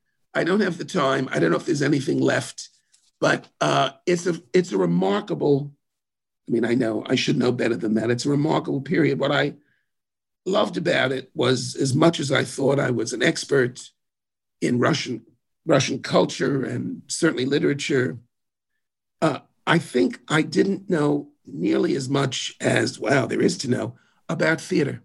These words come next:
Uh, not only Russian theater, you can read anything you like about theater, but I mean the inside world of theater.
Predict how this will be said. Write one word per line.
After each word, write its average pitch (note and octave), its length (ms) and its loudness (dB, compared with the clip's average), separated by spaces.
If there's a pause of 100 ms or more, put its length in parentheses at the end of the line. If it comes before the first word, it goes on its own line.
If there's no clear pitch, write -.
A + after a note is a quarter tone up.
(140)
Uh, C3+ 400 0 (320)
not F#3+ 260 0
only F#3 180 0
Russian C4 360 0
theater, - 340 -12 (760)
you E3+ 160 0
can C#3 240 -2
read G3 320 2
anything F3 380 0
you A2+ 80 -2
like C#3 240 2
about - 280 -10
theater, - 280 -8
but - 140 -4
I D4+ 160 2
mean F#3 260 2
the C#3+ 260 -8
inside C#3 720 0
world B2 380 2
of - 80 -14
theater. - 480 -18